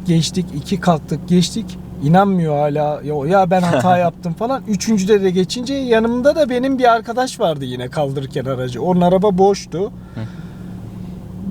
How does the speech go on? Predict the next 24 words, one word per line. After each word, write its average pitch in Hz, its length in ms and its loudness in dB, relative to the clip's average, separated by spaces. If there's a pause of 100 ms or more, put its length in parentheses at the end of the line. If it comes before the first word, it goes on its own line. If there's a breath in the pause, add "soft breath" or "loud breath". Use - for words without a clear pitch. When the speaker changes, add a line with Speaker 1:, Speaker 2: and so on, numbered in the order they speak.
(120)
Speaker 1:
Geçtim, 233 580 4
dedi 220 200 2
ki, 294 120 2
"Artık 208 260 0
yeter 208 380 2
yani, 180 280 0
bunun 202 140 0
sonu 190 280 0
yok. 208 160 4
Adam 196 260 2
üç - 140 -6
kere 196 180 4
geçti 208 340 0
seni." 143 300 -2
dedi 123 180 -4
yani. 123 280 -6
Hani 156 260 2
birinde 185 380 4
vitesi 185 340 -2
yanlış 180 380 2
değiştirdin. 151 540 -2
O 160 100 2
araç 170 340 2
manueldi. 165 640 2